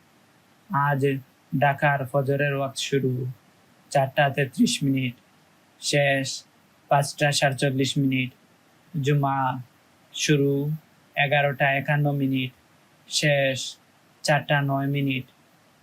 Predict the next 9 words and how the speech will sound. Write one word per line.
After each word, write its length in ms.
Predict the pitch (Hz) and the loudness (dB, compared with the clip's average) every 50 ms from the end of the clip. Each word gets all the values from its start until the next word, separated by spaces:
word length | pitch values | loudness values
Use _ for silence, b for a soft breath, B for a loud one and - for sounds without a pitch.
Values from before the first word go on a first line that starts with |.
| _ _ - | _ _ -2
আসর 420 | - 180 - - - 143 135 131 131 131 131 - _ _ _ _ _ _ _ _ _ - | 0 0 0 2 2 2 2 2 -2 -6 -10 -12 _ _ _ _ _ _ _ _ _ -6
শুরু 580 | - - - 151 143 143 139 143 147 156 151 151 - _ _ _ _ _ _ _ _ - | -4 0 2 4 4 4 2 2 0 0 -2 -4 -6 _ _ _ _ _ _ _ _ -4
চারটা 380 | - 151 147 143 - 151 143 143 | 0 0 0 2 2 2 2 2
দশ 300 | 131 143 139 131 127 - - | 4 2 2 0 0 0 0
মিনিট, 360 | 147 139 139 135 131 127 127 - _ _ _ _ _ _ _ _ _ _ - | 0 2 2 0 -2 -4 -6 -12 _ _ _ _ _ _ _ _ _ _ -6
শেষ 680 | - - - 151 139 139 139 135 135 131 - - - - _ _ _ _ _ _ _ _ - | -4 0 2 4 4 4 4 2 0 -2 -6 -8 -8 -10 _ _ _ _ _ _ _ _ 2
পাঁচটা 380 | 156 151 147 - - - 151 | 2 2 2 2 0 0 0
পঞ্চাশ 520 | 143 - 151 143 143 135 151 143 143 - 151 | 2 2 0 0 2 2 0 0 0 0 0
মিনিট। 340 | 143 139 135 131 127 127 | 0 0 0 -4 -6 -6